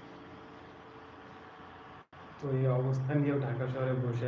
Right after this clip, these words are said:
আছি শুধুমাত্র এই ভিডিও আপলোড দেওয়ার জন্য, কনটেন্ট বানানোর জন্য। তো সেই ভিডিওগুলো যখন আপলোড দিয়ে দেখি চারশো পাঁচশো ভিউ, এর উপরে ভিউ নেয়, তখন মনে অনেক কষ্ট লাগে যে এত কষ্ট করে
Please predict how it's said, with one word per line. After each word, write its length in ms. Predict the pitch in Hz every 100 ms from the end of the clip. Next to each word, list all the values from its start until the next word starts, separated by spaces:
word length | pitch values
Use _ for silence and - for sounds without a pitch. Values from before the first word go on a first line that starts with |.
| 123
আছি 220 | 120 127 135 131 - -
শুধুমাত্র 460 | 127 127 127 127 127 120
এই 60 | 117
ভিডিও 180 | 117 117
আপলোড 200 | - 113 113
দেওয়ার 180 | 113 113
জন্য, 140 | 117 127 127
কনটেন্ট 360 | 123 120 117 117
বানানোর 360 | 117 113 113 113 110
জন্য। 180 | 104 104 - - - - - - - - - - - - - -
তো 60 | 131
সেই 160 | 139 139
ভিডিওগুলো 400 | 139 139 139 139 135 131
যখন 200 | 123 123 123
আপলোড 240 | 127 135 131
দিয়ে 140 | 135 135
দেখি 180 | 123 123
চারশো 260 | 131 120 135 123
পাঁচশো 240 | 123 131 117
ভিউ, 140 | 117 117 120
এর 60 | 123
উপরে 220 | 123 135 131
ভিউ 140 | 120 120
নেয়, 140 | 120 117
তখন 200 | 117 123 123 120
মনে 160 | 120 120
অনেক 140 | 120 117 123
কষ্ট 220 | 120 - 117
লাগে 180 | 107 107
যে 40 | 113 117
এত 80 | 127 127
কষ্ট 200 | 131 - 135
করে 140 | 139